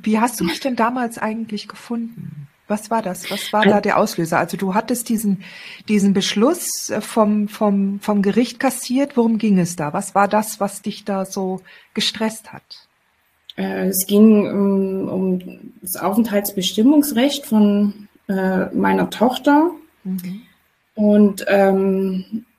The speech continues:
Speaker 2: ich hatte gehofft, dass ich dieses bekomme und das Kind, äh, bei mir eingeschult oder beziehungsweise umgeschult wurde. Es wurde bereits eingeschult und ich hatte gehofft,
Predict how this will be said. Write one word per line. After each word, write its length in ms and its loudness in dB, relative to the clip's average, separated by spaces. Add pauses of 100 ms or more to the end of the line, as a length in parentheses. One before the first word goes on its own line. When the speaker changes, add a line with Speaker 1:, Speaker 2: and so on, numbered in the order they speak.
(320)
Speaker 2:
ich 200 -4
hatte 240 0
gehofft, 800 0
dass 220 -2
ich 240 -4
dieses 320 -4
bekomme 560 0
und 260 0
das 140 -6
Kind, 540 0
äh, 220 -2
bei 140 0
mir 560 2 (540)
eingeschult 680 4
oder 160 2
beziehungsweise 880 2
umgeschult 600 2
wurde. 180 0
Es 180 -6
wurde 200 0
bereits 380 -2
eingeschult 600 0
und 120 2
ich 160 -6
hatte 180 -4
gehofft, 600 -2